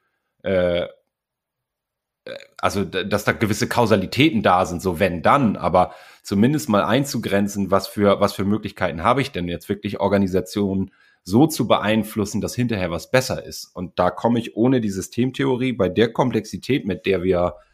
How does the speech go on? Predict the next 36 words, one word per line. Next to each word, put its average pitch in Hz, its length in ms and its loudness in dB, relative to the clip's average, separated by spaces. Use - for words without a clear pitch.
äh, 92 240 2
heute 101 280 2
leben 113 260 4
müssen 98 300 0
in 131 240 2
Organisation 92 840 2
oder 85 180 2
vielmehr, 104 360 0
wir 92 60 0
haben 90 60 -2
es 90 100 -8
gerade 90 160 -6
eingeleitet, 98 640 0
äh, 92 160 2
in, 104 360 0
in 110 180 -2
Abgrenzung 107 720 0
der 104 140 4
Organisation 98 880 2
zu 104 160 -4
der 92 180 0
relevanten 87 500 -2
Umwelt. 110 640 4
Ähm, 98 520 2
jetzt - 100 -18
weiß 90 80 -2
ich 90 60 -4
nicht 98 100 -2
mehr, 92 100 -4
wie 87 60 -8
ich 87 60 -8
den 82 40 -8
Satz 104 160 0
angefangen 82 460 -6
habe, 101 200 0
aber 90 340 0